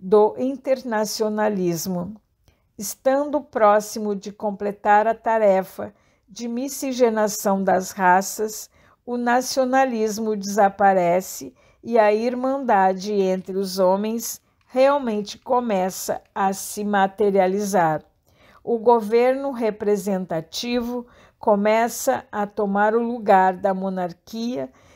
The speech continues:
e outras formas paternalistas de governo. O sistema educacional torna-se mundial e, gradualmente, as línguas das raças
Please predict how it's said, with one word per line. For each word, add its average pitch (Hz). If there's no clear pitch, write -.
e 233
outras 285
formas 202
paternalistas 208
de 208
governo. 175
O 202
sistema 254
educacional 196
torna-se 202
mundial 196
e, 247
gradualmente, 226
as 196
línguas 214
das 185
raças 190